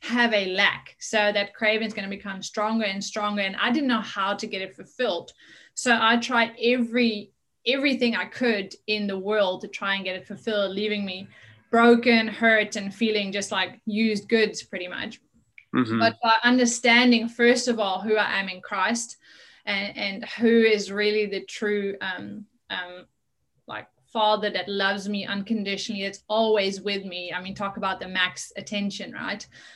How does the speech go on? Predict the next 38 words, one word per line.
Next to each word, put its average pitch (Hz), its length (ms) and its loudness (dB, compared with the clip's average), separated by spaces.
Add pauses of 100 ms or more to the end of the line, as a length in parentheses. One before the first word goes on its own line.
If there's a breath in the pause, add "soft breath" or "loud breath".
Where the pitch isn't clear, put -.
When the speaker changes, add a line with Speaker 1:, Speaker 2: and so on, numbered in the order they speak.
(320 loud breath)
Speaker 1:
Um, 214 640 -4 (300)
from 269 260 4
that 240 240 6
point 254 260 6
of 202 140 -2
view, 226 280 4
and 202 140 -2
then 214 320 0
understanding 214 760 0
it's 202 180 -8
not 196 180 -6 (160)
bad 196 500 2 (200)
to 247 120 0
need 220 360 2
attention 233 640 -6 (400 soft breath)
and 226 140 -2
actually 226 280 0
embracing, 208 760 0
"Okay, 196 300 -2
well, 196 140 -4
that 196 200 -2
is 208 220 -2
who 220 220 0
I 190 160 0
am, 190 320 0
and 180 100 -12
it's 185 160 -12
a - 20 -14
very 185 240 -6
strong 180 500 -10
part 190 260 -6
of 214 100 -4
me," 247 260 2
I 208 120 0
could 208 240 -6
then 196 300 -4
voice 214 460 0
it. - 240 -14